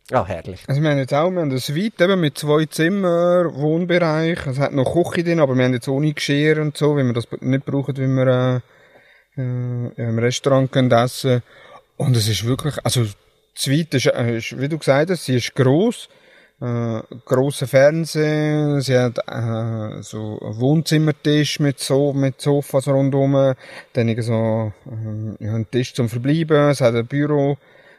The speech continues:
Speaker 2: ein Büro dort, äh, wo kannst herhocken und P C und so drauf tun. Also ich find's jetzt, äh, natürlich, es kann schon andere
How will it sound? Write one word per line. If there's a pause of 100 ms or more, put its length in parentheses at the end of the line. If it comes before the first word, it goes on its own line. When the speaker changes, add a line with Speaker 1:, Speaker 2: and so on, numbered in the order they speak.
Speaker 2:
ein (120)
Büro
dort,
äh,
wo
kannst
herhocken
und
P
C
und
so
drauf
tun. (400)
Also
ich
find's
jetzt,
äh, (960)
natürlich,
es
kann
schon
andere